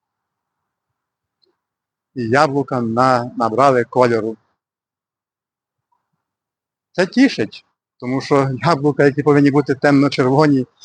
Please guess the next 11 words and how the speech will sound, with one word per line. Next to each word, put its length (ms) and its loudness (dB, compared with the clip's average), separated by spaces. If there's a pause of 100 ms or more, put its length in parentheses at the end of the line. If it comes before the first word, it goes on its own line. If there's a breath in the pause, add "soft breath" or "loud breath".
(1000 loud breath)
а 120 -4
вони 360 2 (920)
мають 340 -2
ледь 420 0 (200)
помітний 420 -4
рум'янець, 640 0 (680)
то 80 -16
трошки, 500 0 (1500)
трошки 320 0
не 120 4
те. 260 0